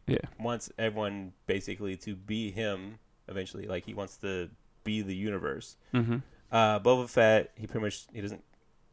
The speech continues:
Speaker 2: he just wants to get paid. Um, <laughs> Bowser, actually, like, I mean, he doesn't
Speaker 1: It depends on what story you wanna go with.
Speaker 2: Okay, <laughs> okay.
Speaker 1: <laughs>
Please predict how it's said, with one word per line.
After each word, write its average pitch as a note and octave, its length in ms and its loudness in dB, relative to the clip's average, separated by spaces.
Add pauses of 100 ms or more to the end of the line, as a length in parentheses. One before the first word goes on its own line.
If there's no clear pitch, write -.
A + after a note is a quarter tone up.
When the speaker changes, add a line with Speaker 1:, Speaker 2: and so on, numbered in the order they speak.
(260)
Speaker 2:
he G2+ 120 -18
just A2 220 -8
wants G#2 140 -4
to - 40 -4
get F#2 120 -6
paid. G2 440 4 (720)
Um, F#2+ 840 0 (1400)
<laughs> - 60 -2 (1500)
Bowser, A2+ 720 6
actually, A2 560 0 (180)
like, F#2+ 300 0 (100)
I G#2+ 60 -2
mean, G#2 240 -4
he G#2 80 -6
doesn't A2 400 -4 (320)
Speaker 1:
It C3+ 100 0
depends E3+ 360 8
on C#3+ 180 8
what B2 220 8
story G#2+ 380 8
you - 120 2
wanna - 220 -4
go - 300 0
with. C3 120 0 (140)
Speaker 2:
Okay, - 580 4
<laughs> - 60 -6
okay. G#2 460 0
Speaker 1:
<laughs> - 40 -6